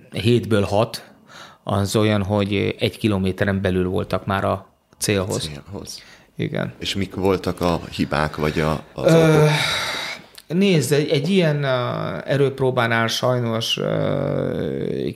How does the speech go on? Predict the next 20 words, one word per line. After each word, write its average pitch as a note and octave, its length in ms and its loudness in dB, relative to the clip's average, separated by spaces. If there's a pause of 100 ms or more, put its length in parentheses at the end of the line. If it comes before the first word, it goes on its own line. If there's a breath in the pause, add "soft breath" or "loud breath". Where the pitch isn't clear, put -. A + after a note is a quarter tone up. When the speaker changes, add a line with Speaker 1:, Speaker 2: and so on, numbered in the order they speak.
Speaker 1:
kiütköznek, G#2 960 0
ö, F#2 60 -2 (1160 loud breath)
a, - 380 0 (840)
a G#2 300 2
legapróbb G2 580 0
hiányosságok. F#2+ 1080 -4 (760 loud breath)
És - 120 2
itt B2 160 0
egyébként A#2 460 0
a A2 80 4
legtöbb A2 420 0
esetben A2 460 0
itt G#2 200 -6
a, G#2 340 0 (120)
a, G2+ 320 -2
a G#2 140 -2
szív A2 420 0 (400 loud breath)
volt G#2 300 0
az, G#2+ 180 2
ami G2+ 420 0